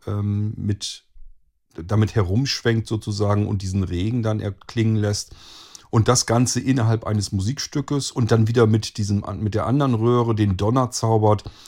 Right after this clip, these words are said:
Ich glaube, das würde total toll wirken. Man könnte da einerseits klanglich ganz viel mitmachen, aber schon allein, ähm, wie man mit den Instrumenten umgehen muss, wie man mit ihnen arbeitet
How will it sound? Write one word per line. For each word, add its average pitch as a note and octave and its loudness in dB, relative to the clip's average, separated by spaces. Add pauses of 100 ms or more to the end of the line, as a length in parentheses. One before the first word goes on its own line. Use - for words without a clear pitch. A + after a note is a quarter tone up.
Ich C#3 -2
glaube, C3 4
das A#2+ -2
würde B2+ 2
total A#2 0
toll A2 0
wirken. A#2+ 0
Man G#2+ 0
könnte G#2+ -2
da G#2 -2
einerseits G#2 -2
klanglich A#2 -2
ganz G#2+ -2
viel A2+ -2
mitmachen, G#2+ -2 (340)
aber G#2+ 4
schon B2 4
allein, A2+ 2 (500)
ähm, G2+ 0
wie G#2+ 2
man B2 4
mit A2+ 0
den A2+ 2
Instrumenten A2 0 (200)
umgehen C3 2
muss, B2 -2
wie A2+ -2
man A2 2
mit A2 -2
ihnen A2 -2
arbeitet A2+ -2